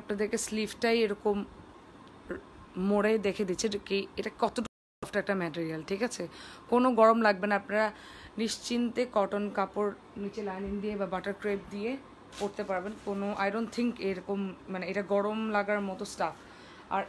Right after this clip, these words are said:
এটার ওড়নাটা, মানে মাশাআল্লাহ, এটার ওড়না, মানে আমার এটা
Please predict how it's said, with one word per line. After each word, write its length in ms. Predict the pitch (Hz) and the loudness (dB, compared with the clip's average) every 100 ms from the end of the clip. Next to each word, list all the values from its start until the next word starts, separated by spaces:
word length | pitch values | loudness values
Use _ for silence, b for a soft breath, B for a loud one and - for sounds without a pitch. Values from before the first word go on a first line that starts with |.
| - 214 | -2 -2
এটার 260 | 220 254 - 214 | 0 -2 0 -4
ওড়নাটা, 440 | 220 220 196 175 160 165 | -4 -6 -6 -6 -6 -10
মানে 160 | 170 170 165 | -10 -8 -6
মাশাআল্লাহ, 440 | 175 180 220 202 196 | -4 -4 -4 -2 -4
এটার 160 | 185 180 180 | -4 -8 -8
ওড়না, 220 | 180 170 160 | -8 -8 -10
মানে 120 | 170 170 | -10 -6
আমার 120 | 185 | -6
এটা 120 | 185 | -4